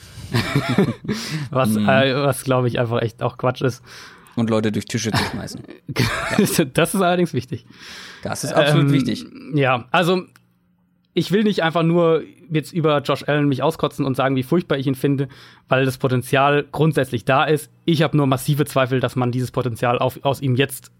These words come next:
Speaker 1: auf dem nächsten Level rauskriegen kann, nachdem er es zumindest für mich auf dem College-Level nie gezeigt hat. Die Bills haben versucht, jetzt ihren Franchise-Quarterback s-, zu holen und haben das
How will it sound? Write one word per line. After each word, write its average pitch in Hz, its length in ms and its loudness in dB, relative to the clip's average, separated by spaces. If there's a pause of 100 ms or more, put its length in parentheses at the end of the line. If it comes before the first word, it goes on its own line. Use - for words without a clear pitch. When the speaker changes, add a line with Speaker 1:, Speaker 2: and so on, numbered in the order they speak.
(120)
Speaker 1:
auf 127 140 -6
dem 131 140 2
nächsten 139 240 0
Level 117 160 2
rauskriegen 147 400 2
kann, 139 120 4
nachdem 131 300 2
er 131 40 4
es - 120 -4 (300)
zumindest 131 360 0
für 123 100 0
mich 147 280 0 (300)
auf 117 120 -2
dem 123 80 -2
College-Level 131 460 2
nie 147 140 4
gezeigt 131 400 0
hat. 135 180 -2 (1040)
Die 135 60 0
Bills 175 200 4
haben 170 140 4
versucht, 170 340 2
jetzt 190 140 2
ihren 156 300 4
Franchise-Quarterback 143 720 0
s-, - 760 -18
zu 123 140 -2
holen 185 260 4
und 139 120 2
haben 139 100 2
das 127 220 -6